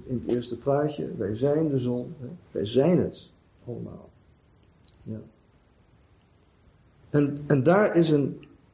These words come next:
een liefdevolle blik voor nodig. En die liefdevolle blik is de blik van aanvaarding.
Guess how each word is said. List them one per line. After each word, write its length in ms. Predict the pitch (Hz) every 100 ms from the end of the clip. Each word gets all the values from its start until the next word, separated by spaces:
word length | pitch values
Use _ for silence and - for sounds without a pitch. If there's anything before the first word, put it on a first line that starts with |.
| _ -
een 140 | - 135
liefdevolle 1120 | 143 254 - - 175 - 180 170 160 165 165 - - _ _ _
blik 400 | 107 127 196 -
voor 180 | - 147
nodig. 520 | 143 139 139 139 -
En 160 | 147 131
die 120 | 127
liefdevolle 680 | 165 226 - - 156 135 113
blik 380 | 139 170 - - - _ _ _
is 220 | 156 156 147
de 100 | 131
blik 300 | 147 160 -
van 300 | 143 139 139
aanvaarding. 760 | 135 135 185 202 160 107 92